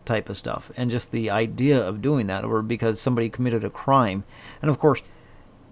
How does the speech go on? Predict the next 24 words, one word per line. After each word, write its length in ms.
the 80
way 180
we 120
do 180
crimes 420
now 640
and 200
prosecution 760
and 160
stuff 220
like 160
that 120
is 100
way 360
different 280
compared 280
to 60
way 240
back 260
then, 240
where 200
it 80
was 200
like 260